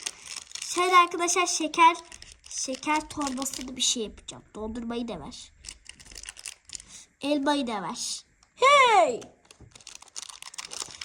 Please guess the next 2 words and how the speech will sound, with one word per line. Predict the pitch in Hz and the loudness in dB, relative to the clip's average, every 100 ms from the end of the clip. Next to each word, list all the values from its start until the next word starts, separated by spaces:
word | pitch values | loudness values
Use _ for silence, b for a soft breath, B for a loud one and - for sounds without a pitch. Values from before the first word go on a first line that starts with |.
| - - - - - - - - - - | -18 -20 -20 -20 -20 -20 -20 -20 -20 -14
Tamam. | - 381 349 339 330 330 330 - - - - | -4 0 4 8 10 8 4 -4 -18 -20 -8
Bakın | 311 - | -4 2